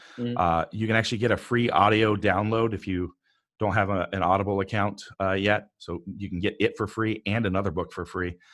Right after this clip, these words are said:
Speaker 1: Oh,
Speaker 2: Uh, so there's
Speaker 1: awesome.
Speaker 2: links for that. And then there's links for Build Fast Formula, Barefoot Athletics, which makes the shoe that you're, uh, gonna be
Speaker 1: Yep.
Speaker 2: trying out pretty
Speaker 1: <laughs>
Speaker 2: soon. I'm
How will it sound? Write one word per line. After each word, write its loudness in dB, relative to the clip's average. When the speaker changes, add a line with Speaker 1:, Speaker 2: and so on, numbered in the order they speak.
Speaker 1:
Oh, -4
Speaker 2:
Uh, 0
so -2
there's -4
Speaker 1:
awesome. -6
Speaker 2:
links -4
for -8
that. 2
And -4
then 0
there's 0
links -4
for -6
Build -2
Fast 0
Formula, 0
Barefoot 4
Athletics, 2
which -10
makes -6
the -2
shoe 2
that 0
you're, 4
uh, 2
gonna -4
be -2
Speaker 1:
Yep. 8
Speaker 2:
trying 4
out 4
pretty 0
Speaker 1:
<laughs> -
Speaker 2:
soon. 0
I'm 0